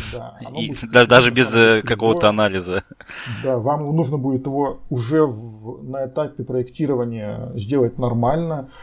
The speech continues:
Speaker 1: Потом, если у вас работают другие специалисты, а, вылезут коллизии со смежниками, вы их также, э, исправите в проекте. Вы, конечно, на это потратите время, но зато на это не будут тратить время и бюджет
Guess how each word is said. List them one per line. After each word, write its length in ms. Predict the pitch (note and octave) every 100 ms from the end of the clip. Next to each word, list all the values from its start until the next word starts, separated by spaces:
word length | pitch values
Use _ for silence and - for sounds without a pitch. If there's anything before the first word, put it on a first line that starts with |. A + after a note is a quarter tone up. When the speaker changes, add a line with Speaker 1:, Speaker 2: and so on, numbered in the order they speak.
| - -
Speaker 1:
Потом, 320 | C3+ B2+ D3+
если 260 | C#3 C3+ C#3
у 100 | C3+
вас 280 | C#3 C3 - - -
работают 460 | - B2 C#3+ C3+ A2+
другие 280 | C3 B2+ C#3
специалисты, 920 | - B2 C3+ B2+ D#3+ - - C#3 C3 - - - -
а, 640 | C3 B2 A#2+ A#2 A2+ A#2 B2
вылезут 360 | C3 C3+ B2+
коллизии 380 | - C#3+ D3+ B2+
со 120 | B2 B2
смежниками, 600 | - C3 D#3+ D#3 D3+ B2+
вы 160 | A#2+
их 140 | B2+ -
также, 520 | C3+ D3+ C#3+ D3 C#3+ - - - - -
э, 280 | C3+ C3 B2+
исправите 560 | - C#3+ C#3 B2+ B2+
в 60 | B2
проекте. 520 | D#3+ B2+ B2 - A#2
Вы, 200 | A#2+ C#3
конечно, 400 | C#3 C3 C3 B2+
на 100 | B2
это 140 | B2+ D3+
потратите 540 | C3+ A#2+ A#2+ A#2+ -
время, 300 | A#2 D3 F3
но 120 | C3
зато 440 | B2 B2+ D#3+ D#3 - - -
на 160 | - C3+
это 160 | D#3 D3+
не 100 | C3+
будут 300 | C3+ B2+ B2
тратить 340 | D3 C3 -
время 360 | C#3+ D3 C#3 C3
и 80 | C3
бюджет 500 | A#2+ A#2 C3+ G3